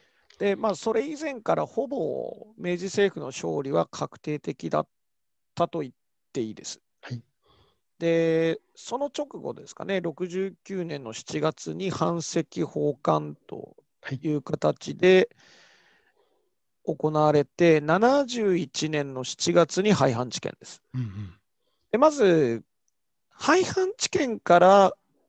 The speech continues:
Speaker 1: 明治政府の本格的な指導っていうふうに理解した方がいい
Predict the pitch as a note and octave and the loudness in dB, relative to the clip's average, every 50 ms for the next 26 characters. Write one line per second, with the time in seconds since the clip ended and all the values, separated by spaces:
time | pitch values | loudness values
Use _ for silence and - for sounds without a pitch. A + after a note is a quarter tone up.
0 | _ _ - F#3+ F#3+ F#3 F3 D#3+ F3+ - - F3+ F3 D#3+ - - - C#3 B2 G#2+ | _ _ 0 2 4 4 4 4 2 4 6 6 8 6 6 2 -2 -2 0 0
1 | G#2+ G#2 G2 E2 - - - - - - - - - - - - - - - - | 0 -2 -4 -4 -6 -6 -8 -8 -8 -8 -8 -8 -8 -8 -8 -8 -8 -8 -4 2
2 | - B3 A#3+ G3 D#3+ - - - - - E3 D#3 - D#3 - - D#3+ C3+ - D#3+ | 4 6 6 6 4 0 -4 -8 -6 -6 -2 2 2 2 2 2 -2 -2 -2 -2
3 | D3+ C#3 C#3 - - C#3 C#3 C#3 C3 B2 A#2 _ - - C#3+ C#3+ C#3 G#3 C4 C#4+ | -2 -2 0 -2 -2 2 2 4 4 2 0 _ -2 0 0 2 2 2 0 0
4 | C4 F#3 D3 D3+ - F#2 E2+ - - D2 - - - - - G1+ - - | 0 0 2 2 2 2 0 0 -4 -8 -8 -8 -10 -10 -10 -12 -12 -16